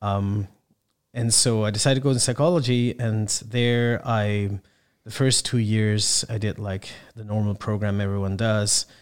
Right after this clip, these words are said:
uh, with the idea to, to continue in that direction. Um,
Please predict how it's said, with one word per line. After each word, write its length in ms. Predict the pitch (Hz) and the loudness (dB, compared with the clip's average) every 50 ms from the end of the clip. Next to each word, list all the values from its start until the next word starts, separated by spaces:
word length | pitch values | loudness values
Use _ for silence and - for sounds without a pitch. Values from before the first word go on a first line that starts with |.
| _ _ _ _ _ _ _ - 113 | _ _ _ _ _ _ _ -12 -8
uh, 200 | 101 92 92 92 | -6 -4 -4 -4
with 160 | 92 104 104 | -4 -6 -4
the 100 | 104 107 | -2 -2
idea 340 | 92 92 87 95 98 98 98 | -2 -2 -2 -2 -2 -2 -2
to, 420 | 98 - - 95 87 85 85 87 - _ _ _ _ _ _ _ | -4 -6 -8 -6 -6 -8 -8 -12 -16 _ _ _ _ _ _ _
to 80 | - _ | -20 _
continue 400 | - 113 101 - - 127 120 113 | -8 -8 -6 -2 0 2 2 2
in 80 | 107 | 2
that 180 | 98 107 110 104 | 2 0 0 0
direction. 800 | 104 95 101 104 104 101 - - 90 87 85 87 87 87 87 85 _ _ _ _ _ _ _ _ _ _ - | -2 0 0 0 -2 -2 -4 -4 -4 -4 -4 -4 -6 -6 -8 -10 _ _ _ _ _ _ _ _ _ _ -6
Um, 480 | 110 104 98 98 95 95 95 98 95 | -4 -2 -2 0 -2 -2 -4 -4 -6